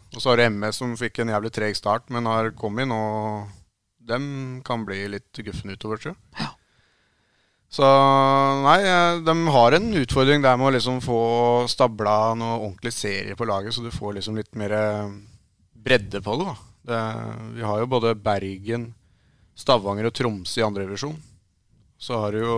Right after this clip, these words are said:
Speaker 1: Nidaros og Haugesund i første divisjon, vel. Og så har du Narvik da i, eh, Gateligaen sammen med Stavanger, så det er veldig, veldig spredt, da.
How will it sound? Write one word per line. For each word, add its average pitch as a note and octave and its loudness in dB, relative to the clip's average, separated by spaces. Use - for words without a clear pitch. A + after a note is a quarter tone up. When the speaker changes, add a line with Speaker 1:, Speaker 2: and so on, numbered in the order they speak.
Speaker 1:
Nidaros G#2+ -4
og G#2+ -2
Haugesund G#2 -6
i - -10
første G#2+ -10
divisjon, A#2 -6
vel. D3+ -6
Og A#2+ -14
så A2+ -4
har A2+ 0
du A2+ -2
Narvik G#2 0
da G#2 0
i, G#2+ -6
eh, G#2 -10
Gateligaen G#2+ -8
sammen A2 -6
med G#2+ -4
Stavanger, G#2+ -2
så C3+ -6
det B2+ 4
er A#2 4
veldig, C3 2
veldig B2 -2
spredt, - -6
da. B2 -12